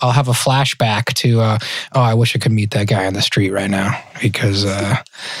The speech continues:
'cause I've been doing jujitsu for so long and now I lift weights, and maybe it's, like, overcompensation for some psychological battle back in the day. And, you know,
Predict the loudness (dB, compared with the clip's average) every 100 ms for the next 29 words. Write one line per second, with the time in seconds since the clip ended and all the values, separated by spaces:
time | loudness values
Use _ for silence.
0 | -12 -16 -20 _ -2 0 2 4 4 4
1 | 2 2 0 0 0 2 2 4 4 4
2 | 4 4 4 4 4 4 2 2 2 2
3 | 2 4 4 4 4 2 2 2 2 4
4 | 4 2 2 2 2 0 2 2 2 2
5 | 2 2 2 2 2 2 2 2 2 2
6 | 2 0 2 2 2 2 2 2 2 2
7 | 2 2 2 2 2 4 4 4 2 0
8 | -2 -2 -4 -4 -2 2 4 4 4 4
9 | 2 0 2 2